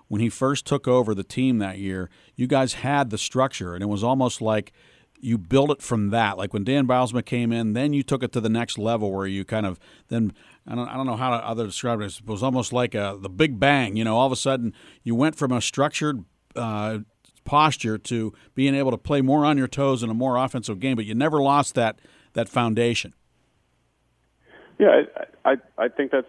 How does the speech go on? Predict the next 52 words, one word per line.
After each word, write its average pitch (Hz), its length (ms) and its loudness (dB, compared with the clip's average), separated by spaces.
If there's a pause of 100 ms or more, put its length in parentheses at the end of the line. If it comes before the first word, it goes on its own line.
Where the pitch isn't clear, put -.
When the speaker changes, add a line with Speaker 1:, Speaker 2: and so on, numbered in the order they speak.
Speaker 2:
totally 139 240 0
the 90 80 -4
case. 80 260 -8 (200)
You 107 100 -2
know, - 280 -2 (140)
a, - 220 4
a - 20 8
lot 139 200 6
of, 120 180 0 (320)
I 127 60 -2
think 147 220 -4
a 120 40 4
lot 110 240 0
of 98 200 -8 (580)
too 135 80 -4
much 110 260 -4
detail 104 320 2
gets 90 220 -2
thrown 95 180 0
into 90 300 -8
systems. 80 400 -4 (100)
I 90 100 0
think 92 260 -2
that 87 240 4 (720)
really 131 240 10
when 113 160 0
you 101 60 -14
talk 110 200 2
about 98 160 -2
an 90 80 -6
aggressive 104 380 -4 (100)
system 98 440 -6
to 90 100 -2
a - 20 -2
more 95 220 0
defensive - 400 -4
system, - 320 -6
you, 117 240 -2
you 113 200 0
might 113 360 0
be 127 100 -6
talking 104 400 2
about 90 240 0
a 87 60 -6
guy 87 240 -2
in 85 60 -10
position 82 360 -10
from 85 180 -14
ten 90 260 0
to - 120 -20
fifteen 80 320 -6 (140)
feet. - 140 -16